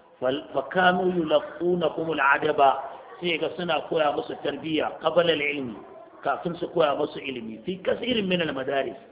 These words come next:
a da yawa daga cikin makarantu, wa hasatan allati la hasilatun bid-din al-islami, musamman makarantun da ke da alaka da addini. Wa kana min bainiha salasatu madarisin,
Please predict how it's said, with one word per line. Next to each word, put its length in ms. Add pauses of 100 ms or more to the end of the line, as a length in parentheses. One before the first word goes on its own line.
(320)
a 100
da 80
yawa 400
daga 260
cikin 220
makarantu, 560
wa 120
hasatan 540
allati 420
la 140
hasilatun 640
bid-din 400
al-islami, 640 (400)
musamman 640
makarantun 560
da 80
ke 140
da 140
alaka 340
da 140
addini. 400 (360)
Wa 200
kana 340
min 220
bainiha 540
salasatu 560
madarisin, 720